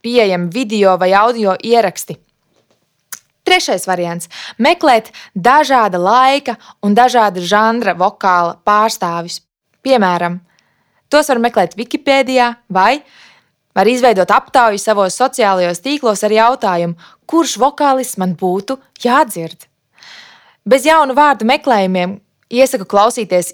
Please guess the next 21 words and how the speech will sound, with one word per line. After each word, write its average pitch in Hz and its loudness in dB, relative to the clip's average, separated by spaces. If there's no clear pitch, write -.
improvizācijas 214 -2
un 226 0
ne 220 2
tikai 226 0
vokālistu, 190 -2
arī 202 -4
instrumentālās 196 -4
idejas 202 0
ir 208 -4
pat 202 -6
ļoti 214 0
ieteicamas. 180 -4
Klausīties 254 0
intervijas 226 -2
ar 175 -4
vokālistiem 233 0
un 254 -2
tā 202 2
tālāk. 180 -4
Informācijas 208 0
ir 175 -6